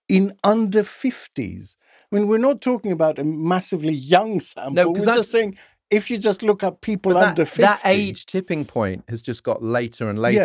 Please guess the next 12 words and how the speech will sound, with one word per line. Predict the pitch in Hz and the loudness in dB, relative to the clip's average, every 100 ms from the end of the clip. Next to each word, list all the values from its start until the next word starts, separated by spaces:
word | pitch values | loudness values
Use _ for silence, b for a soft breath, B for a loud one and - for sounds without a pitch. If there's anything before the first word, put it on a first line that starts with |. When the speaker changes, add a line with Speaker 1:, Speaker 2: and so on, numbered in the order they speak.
| 110 | 2
Speaker 1:
Yeah. | |
Speaker 2:
hasn't | 110 123 110 | -2 -4 -6
it, | - | -8
where | 107 | -6
you're | 110 | -4
meant | 113 117 113 | -4 -4 -6
to | |
become | 117 113 120 | -12 -8 -4
more | 113 107 | -4 -4
conservative? | - 104 127 123 113 - - - _ _ _ - | -6 -6 -2 0 -2 -8 -12 -12 _ _ _ -2
Speaker 1:
Yes, | 165 202 - | 2 2 0
and, | - 202 | -2 -2